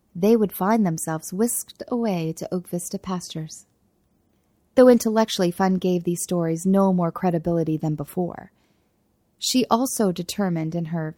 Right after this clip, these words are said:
fiercely independent, vastly stubborn way that she would not fall victim to this treachery. Fun's post-adolescent body was wiry and spry.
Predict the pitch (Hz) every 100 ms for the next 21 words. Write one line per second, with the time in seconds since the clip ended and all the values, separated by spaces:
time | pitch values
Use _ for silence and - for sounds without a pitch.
0 | _ _ 190 160 160 - 165 160 - 180
1 | 160 170 190 214 - 233 226 233 - 175
2 | 165 - - - 233 175 160 160 156 151
3 | 156 - _ _ _ _ - 214 - -
4 | - 262 196 117 180 - _ 220 202 196
5 | 202 202 165 - 175 175 185 - 160 160
6 | - 160 165 - - 160 170 160 165 170
7 | - _ _ _ _ _ _ _ _ _
8 | _ _ _ 226 214 208 - 240 233 -
9 | 208 202 190 196 190 175 202 196 175 165
10 | 175 185 202 202 175 156 156 165 _ _
11 | 180 170 - 190 165 156 160